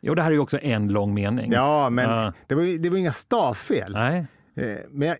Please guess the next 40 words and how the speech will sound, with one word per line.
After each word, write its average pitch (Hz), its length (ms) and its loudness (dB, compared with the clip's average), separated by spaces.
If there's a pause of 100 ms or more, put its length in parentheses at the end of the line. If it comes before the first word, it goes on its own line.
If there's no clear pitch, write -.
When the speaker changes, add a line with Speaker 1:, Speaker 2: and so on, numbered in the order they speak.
(220)
Speaker 2:
jag 151 160 0
måste 196 520 0
någonstans 135 400 0
också 110 220 -2
erkänna 107 400 -2
att 98 100 -6
jag 107 120 -4
kan 117 80 -2
inte 104 100 -4
låta 104 180 -2
bli 101 160 -2
att - 60 -6
älska - 520 -2
sättet 101 340 -4
han 98 180 -2
uttrycker 95 360 -4
sig - 140 -6
på. - 220 -16
Ska - 140 -2
jag 175 60 4
Speaker 1:
Ja. 170 40 2
Speaker 2:
läsa? 160 440 0
Speaker 1:
Ja, 123 180 0
jag 143 80 -2
tycker 117 140 2
Speaker 2:
Nu 190 60 4
Speaker 1:
du 233 40 4
Speaker 2:
ska - 60 4
Speaker 1:
ska 214 100 2
Speaker 2:
jag 202 40 4
Speaker 1:
läsa. 151 200 0
Speaker 2:
läsa - 100 -4
ordagrant. 113 500 0
Speaker 1:
Ja, 139 160 2
läs 147 200 0
ordagrant. 135 720 -2 (300)
Speaker 2:
Tjena! 226 600 2 (540)
Jag 117 180 0
har 156 100 2
lyssnat. 139 480 0